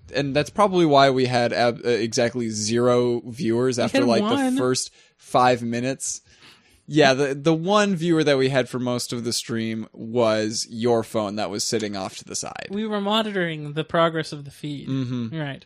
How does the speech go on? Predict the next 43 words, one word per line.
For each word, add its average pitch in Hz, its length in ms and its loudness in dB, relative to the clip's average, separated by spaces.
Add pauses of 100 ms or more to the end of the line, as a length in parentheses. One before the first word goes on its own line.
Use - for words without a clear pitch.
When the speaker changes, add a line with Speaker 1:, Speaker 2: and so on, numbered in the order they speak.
Speaker 1:
Yeah, 185 160 -2
making 123 220 -8
sure 123 180 -6
that 120 80 -4
it 120 60 -2
was 117 400 -8
up 117 180 0
Speaker 2:
Up. 165 60 -4
Speaker 1:
and 120 100 -2
we 113 100 -4
had 117 200 -6
good 120 160 0
audio 113 560 0
and 104 240 -10 (100)
Speaker 2:
So, 196 300 0
you 202 140 0
know, 220 100 2
it's 233 160 0
a - 20 -8
bad 185 220 4
sign 175 300 0
when 151 100 -4
we 156 80 -4
have 170 120 0
more 180 200 -2
to 196 40 -2
talk 190 280 0
about 165 340 0
of 156 320 0
Periscope, 175 640 2
an 170 80 -6
app 180 340 -2
that 180 120 -6
Twitter 269 280 2
made, 170 360 4 (340)
than 190 180 0
the 196 100 2
entire 233 540 4
conference 208 840 -2
keynote 160 540 -4
from 165 280 -2
Google. 156 480 -2 (420)
Hmm. 165 200 0